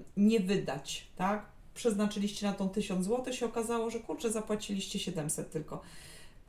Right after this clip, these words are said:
Coś takiego mi się tutaj pokazuje, taki rezultat dnia. Jakby pieniądze się mimo wszystko zgadzają wam.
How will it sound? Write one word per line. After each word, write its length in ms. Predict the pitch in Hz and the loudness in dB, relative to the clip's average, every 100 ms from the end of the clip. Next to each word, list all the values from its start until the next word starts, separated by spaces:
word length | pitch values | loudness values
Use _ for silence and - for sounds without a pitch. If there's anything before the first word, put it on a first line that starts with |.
| - | -2
Coś 140 | 285 | 0
takiego 380 | 247 233 262 240 | 2 0 2 4
mi 100 | 208 | 4
się 120 | 208 | 2
tutaj 260 | - - 180 | -2 0 0
pokazuje, 600 | 180 170 180 165 165 151 | 0 0 0 2 0 0
taki 240 | 220 233 | 0 2
rezultat 560 | 220 202 202 190 175 170 | 2 2 2 0 -2 -2
dnia. 480 | 160 175 147 - 156 | 0 0 0 -4 -4
Jakby 320 | 180 202 208 240 | 2 2 2 0
pieniądze 540 | - 240 254 254 240 | 0 0 0 2 0
się 160 | - 226 | 2 0
mimo 260 | 226 220 | 0 -2
wszystko 320 | 214 214 - | 0 0 0
zgadzają 800 | 202 190 180 165 139 143 175 233 - - - - - | 0 2 2 2 0 2 0 0 -4 -12 -18 -16 -4
wam. 480 | 170 165 143 208 | 2 4 4 2